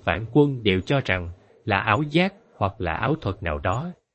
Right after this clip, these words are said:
Nhưng khi một người trong đó thăm dò tiến công sau đó bị hai người kia giống nhau đánh bay ngược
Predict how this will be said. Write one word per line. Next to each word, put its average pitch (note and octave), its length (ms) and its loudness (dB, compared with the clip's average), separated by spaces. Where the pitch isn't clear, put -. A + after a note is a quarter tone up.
Nhưng F3 180 4
khi D#3 180 0
một G#2+ 240 -2
người G2+ 160 2
trong A#2 200 -2
đó B2+ 200 0
thăm B2+ 240 -2
dò F#2 220 2
tiến D3+ 260 -2
công C3 220 0
sau A#2 200 -2
đó B2+ 360 -2
bị F#2+ 220 0
hai D3+ 200 0
người F2+ 220 0
kia A#2 320 2
giống C#3+ 180 2
nhau A#2 240 0
đánh C3+ 220 -2
bay A2+ 200 2
ngược E2+ 140 -2